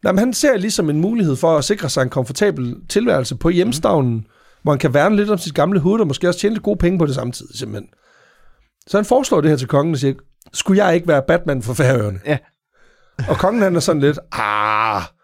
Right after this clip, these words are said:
Speaker 1: ved du hvad, nu har jeg sgu lige fået eneretten på at handle." Og så s-, ved siden af, så står ham her, Christoffer Walkendorf, og han er virkelig, altså, han er fucking tvær.
Speaker 2: Ja.
Speaker 1: Altså, han er bare sur mis i sit ansigt over det her.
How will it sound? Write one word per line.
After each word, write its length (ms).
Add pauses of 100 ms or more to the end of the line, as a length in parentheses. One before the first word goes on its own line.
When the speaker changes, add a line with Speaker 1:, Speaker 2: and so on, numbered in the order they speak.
(140)
Speaker 1:
ved 80
du 60
hvad, 200 (460)
nu 100
har 60
jeg 140
sgu 160
lige 180
fået 340
eneretten 520 (500)
på 180
at 240
handle." 380 (1080)
Og 80
så 140
s-, 200
ved 120
siden 240
af, 120
så 120
står 180
ham 180
her, 160
Christoffer 380
Walkendorf, 540 (1120)
og 60
han 200
er 60
virkelig, 500 (140)
altså, 160
han 180
er 40
fucking 440
tvær. 380 (260)
Speaker 2:
Ja. 140 (400)
Speaker 1:
Altså, 180
han 140
er 60 (120)
bare 260
sur 280
mis 300
i 60
sit 160
ansigt 360
over 180
det 100
her. 160